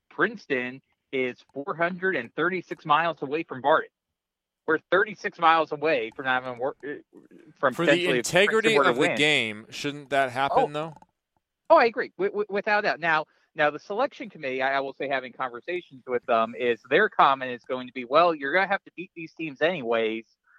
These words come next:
Speaker 1: to win the championship. So, it,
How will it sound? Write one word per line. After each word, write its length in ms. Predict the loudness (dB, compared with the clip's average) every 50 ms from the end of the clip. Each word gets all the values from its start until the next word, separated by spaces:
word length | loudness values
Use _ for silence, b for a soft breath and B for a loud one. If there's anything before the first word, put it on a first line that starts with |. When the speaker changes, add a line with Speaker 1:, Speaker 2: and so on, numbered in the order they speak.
| b b _ _
Speaker 1:
to 580 | -6 -4 -2 0 0 0 0 -2 -4 -4 -6 -4
win 180 | -2 -2 -2 -2
the 60 | -4
championship. 840 | -6 -4 -4 -4 -4 -4 -4 -6 -6 -6 -6 -4 -2 -2 -2 -2 -4
So, 500 | -4 0 4 6 6 6 6 4 4 2 b b b b b b
it, 160 | b -4 -4